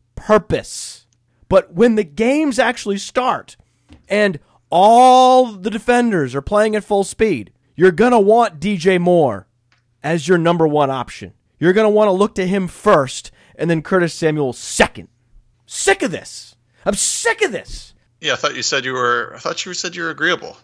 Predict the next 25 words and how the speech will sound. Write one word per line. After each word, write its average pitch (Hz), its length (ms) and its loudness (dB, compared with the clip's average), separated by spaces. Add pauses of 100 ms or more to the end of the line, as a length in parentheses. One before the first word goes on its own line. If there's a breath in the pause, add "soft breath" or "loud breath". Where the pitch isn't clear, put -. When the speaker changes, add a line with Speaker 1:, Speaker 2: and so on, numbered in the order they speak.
(160)
Speaker 1:
I 320 200 0
like 359 380 -4
Curtis 285 400 -4
Samuel. 247 560 -2 (240)
I 311 260 2
like 302 360 -2
Curtis 240 280 -4
Samuel. 226 300 -4 (120)
How 381 220 -4
do 349 100 -4
I 330 100 0
not 302 260 -2
like 254 160 -8
Curtis 226 300 -2
Samuel? 226 220 -2
He 170 160 -10
runs 254 320 -4
a 233 60 -4
four 262 380 -4
three 240 520 -4
oh. 160 420 2 (260)
The 165 100 -2
guy 208 500 0
can 233 240 -2
blaze. 165 640 0